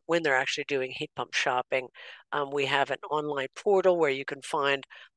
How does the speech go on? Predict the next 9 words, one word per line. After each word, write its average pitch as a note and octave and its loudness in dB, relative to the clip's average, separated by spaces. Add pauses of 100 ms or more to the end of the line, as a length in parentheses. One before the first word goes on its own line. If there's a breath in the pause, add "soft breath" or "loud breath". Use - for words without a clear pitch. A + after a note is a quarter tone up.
a F3 0
list E3+ 4
of D3 -2
trusted - 0
heat E3 -6
pump D3 -2
installers C3 0
for - -6
free. - 0